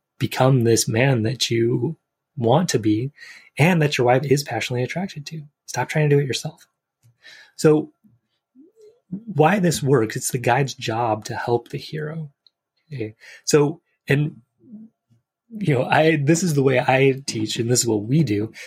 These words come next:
but it's also true. Like, if you watch it in these, um, in movies or in, in anything, right? The guide's job, they help the hero, right?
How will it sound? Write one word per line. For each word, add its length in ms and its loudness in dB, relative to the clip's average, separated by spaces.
but 160 2
it's 160 -4
also 260 2
true. 280 0
Like, 180 0
if 100 0
you 120 -2
watch 360 -2
it 160 0
in 280 0
these, 460 -2
um, 400 -6
in 140 -2
movies 340 4
or 160 2
in, 260 -4
in 160 -2
anything, 480 0
right? 240 0
The 100 -2
guide's 240 2
job, 400 2
they 120 4
help 340 0
the 460 2
hero, 600 0
right? 200 -6